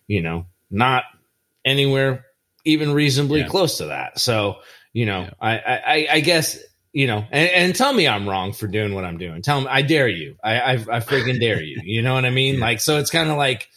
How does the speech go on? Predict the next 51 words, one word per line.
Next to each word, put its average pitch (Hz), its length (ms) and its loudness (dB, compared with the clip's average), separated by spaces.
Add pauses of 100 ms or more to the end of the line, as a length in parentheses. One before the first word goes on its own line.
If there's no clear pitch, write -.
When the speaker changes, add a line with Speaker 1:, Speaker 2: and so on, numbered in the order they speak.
(360)
Speaker 1:
you 139 160 -2
know, 104 300 -4
and, 139 260 0
and 147 280 2 (320)
there's, 147 240 2 (100)
you 151 160 0
know, 131 140 2
Speaker 2:
You're 87 80 -2
wrong. 82 180 -10
Speaker 1:
Nick's 160 320 0
breeding, 156 420 0
well, 123 360 -2
Nick's 143 280 0
breeding 170 320 2
tiny 160 300 2
Speaker 2:
<laughs> 170 60 2
Speaker 1:
carpets, 170 520 0
you 143 120 0
know 147 140 0
what 147 120 2
I 135 100 2
mean? 151 280 0
But 143 160 2
he's 147 140 -2
breeding 175 280 0
Speaker 2:
Yeah. 165 140 -2
Speaker 1:
them. 185 140 -8 (200)
So 180 240 2
it's 165 160 0
like, 160 220 0
Speaker 2:
Yeah. 123 100 2
Speaker 1:
is, 165 140 0
is 175 260 0
he 208 120 2
wrong? 254 360 0
Like, 147 300 0
is 151 140 2
that, 165 280 2
you 156 140 2
know, 131 240 -2 (280)
like, 131 200 0
what, 147 320 0
what's 147 280 -2
a, 151 360 0 (340)
you 160 140 0
know, 147 260 -2
I, 170 160 2 (100)
I 185 60 2
don't 202 160 0
know. 220 120 2
I, 120 260 0